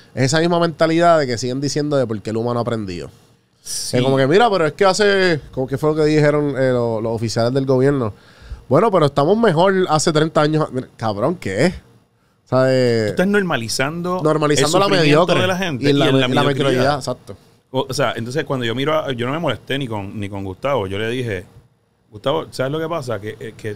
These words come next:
Speaker 2: tu, tu límite, tu threshold de sufrimiento".
Speaker 1: Ha bajado.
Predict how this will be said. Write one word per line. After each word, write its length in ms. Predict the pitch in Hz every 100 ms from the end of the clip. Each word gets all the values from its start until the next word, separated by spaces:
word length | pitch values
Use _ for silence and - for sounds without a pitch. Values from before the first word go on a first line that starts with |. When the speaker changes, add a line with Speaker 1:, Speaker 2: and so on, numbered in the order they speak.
| -
Speaker 2:
tu, 440 | - 117 107 107 110 _ -
tu 320 | 107 104 104
límite, 400 | 131 147 110 - - - _ _ _ _ _
tu 100 | 101
threshold 640 | - 135 147 - 107 104
de 80 | 104
sufrimiento". 380 | 113 110 117 120
Speaker 1:
Ha 40 |
bajado. 300 | 117 120 107